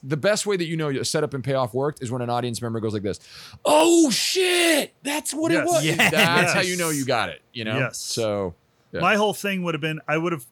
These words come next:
Speaker 2: I would have cast someone who, like, like you were saying, a Charlie Hunnam who, who can bring that gravitas, actually bring just, like, a sarcasm to him s-, as well. You know what I mean? It's like, he's such, like, um,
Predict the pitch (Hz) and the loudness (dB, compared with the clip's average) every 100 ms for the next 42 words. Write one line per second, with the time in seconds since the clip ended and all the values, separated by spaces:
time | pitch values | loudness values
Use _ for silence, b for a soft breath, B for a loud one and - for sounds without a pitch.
0 | - 151 175 170 - 151 151 - - - | -6 -4 -4 -6 -4 -4 -2 -6 -8 -6
1 | 156 151 151 151 127 135 127 - b b | -6 -6 -6 -6 -8 -8 -8 -12 b b
2 | b 143 147 151 143 139 139 147 131 147 | b -4 -4 -4 -4 -4 -4 -6 -4 -4
3 | 123 120 - 151 143 123 147 131 123 131 | -4 -6 -6 -4 -4 -4 -4 -4 -4 -6
4 | 131 120 123 147 139 - b b 110 165 | -6 -8 -8 -6 -6 -8 b b -4 -2
5 | 170 147 117 139 147 139 147 127 139 139 | 0 -2 -2 -2 -4 -4 -8 -4 -4 -4
6 | - 139 139 147 127 147 - 139 123 - | -6 -8 -6 -6 -6 -6 -4 -6 -6 -6
7 | 131 - 160 151 131 123 - 127 117 - | -8 -4 -2 -2 -2 -6 -6 -6 -8 -12
8 | b b b 139 123 151 135 120 147 147 | b b b -4 -2 -2 -2 -2 -4 -4
9 | 156 160 151 139 143 - b b - 175 | -4 -4 -6 -4 -4 -6 b b -4 -2
10 | - 202 - 190 175 160 135 123 117 | 0 0 0 -2 0 0 2 0 -4